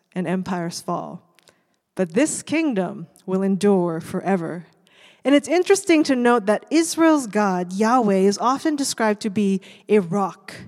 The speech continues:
and fortress of salvation. While other cultures would have had humanoid depictions of their gods,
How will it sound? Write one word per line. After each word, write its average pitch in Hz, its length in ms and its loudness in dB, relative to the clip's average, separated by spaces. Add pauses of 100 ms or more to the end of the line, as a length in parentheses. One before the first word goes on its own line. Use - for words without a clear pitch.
(100)
and 208 160 -4
fortress - 720 -4 (200)
of 190 120 -12
salvation. 190 760 -6 (440)
While 262 180 2
other 311 420 4
cultures 311 600 2
would 294 380 4
have 262 260 0 (280)
had 220 200 -2
humanoid 311 720 2
depictions 220 500 -2
of 208 220 0
their 214 200 4
gods, 185 600 -4